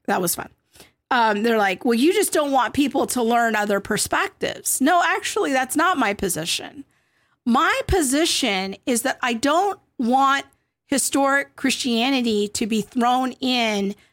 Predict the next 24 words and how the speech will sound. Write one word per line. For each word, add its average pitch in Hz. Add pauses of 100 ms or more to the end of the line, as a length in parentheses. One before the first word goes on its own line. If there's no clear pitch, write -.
(140)
together 226
with 214 (420)
secular 220
frameworks 214
like 190
critical 196
race 202
theory - (360)
or 240
sub-Christian 226
frameworks 190
like 185
liberation 190
theology 196
or 180 (340)
progressive 196
theology. 202 (440)
I 262
don't 277
want 247 (220)
a 240
Jesus 233
wrapper 196 (440)
on, 202